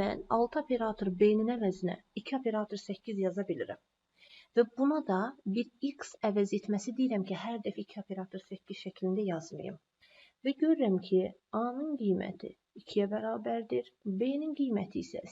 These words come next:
səkkizə bərabərdir. Verilən misalımızda gətirib A-nın, B-nin qiymətini yerinə yazırıq. Dörd bölünsün. İki, bir bölünsün.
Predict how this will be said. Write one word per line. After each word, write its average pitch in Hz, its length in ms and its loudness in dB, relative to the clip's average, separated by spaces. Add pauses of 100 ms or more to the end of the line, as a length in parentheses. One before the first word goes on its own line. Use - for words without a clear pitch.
səkkizə 202 480 -2
bərabərdir. 170 800 -6 (1300)
Verilən 226 360 0 (600)
misalımızda 185 840 0 (420)
gətirib - 280 -6 (140)
A-nın, 180 340 0
B-nin 254 320 0
qiymətini 214 480 -4
yerinə 180 320 -4
yazırıq. - 340 -14 (1120)
Dörd 214 320 4 (600)
bölünsün. 240 540 -4 (1120)
İki, 220 240 -14 (1700)
bir 240 200 -20
bölünsün. 190 640 -10